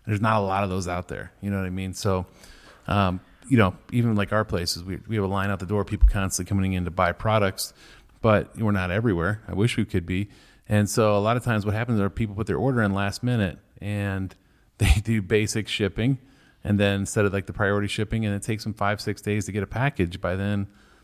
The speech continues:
they've already missed out on clients 'cause they ran out of glue, they ran out of lashes they needed,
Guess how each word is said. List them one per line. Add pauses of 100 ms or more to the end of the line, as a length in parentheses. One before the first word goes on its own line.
(120)
they've
already
missed
out
on
clients
'cause
they (140)
ran
out
of
glue,
they
ran
out
of
lashes
they
needed,